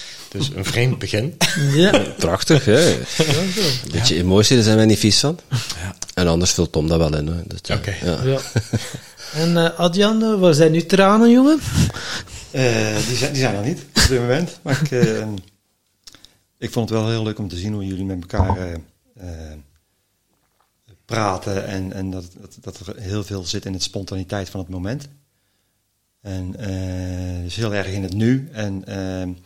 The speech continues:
Speaker 4: en dat het allemaal niet zo serieus hoeft te zijn, dat het ook allemaal lichtvoetig kan en, eh,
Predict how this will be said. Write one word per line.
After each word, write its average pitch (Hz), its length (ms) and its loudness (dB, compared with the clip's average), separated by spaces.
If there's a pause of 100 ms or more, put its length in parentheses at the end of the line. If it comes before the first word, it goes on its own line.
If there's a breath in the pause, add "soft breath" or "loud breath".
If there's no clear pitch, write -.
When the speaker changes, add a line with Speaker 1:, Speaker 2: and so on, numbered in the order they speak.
(680 loud breath)
Speaker 4:
en 101 100 -12
dat 98 100 -4
het - 100 -10
allemaal 107 80 -4
niet 95 120 -6
zo 101 100 -4
serieus 107 480 0
hoeft 98 140 -8
te - 80 -10
zijn, 104 360 -4
dat 98 120 -8
het 92 160 -10
ook 87 60 -14
allemaal 92 200 -8
lichtvoetig - 560 -10
kan 90 380 -8
en, 92 340 -10
eh, 87 440 -12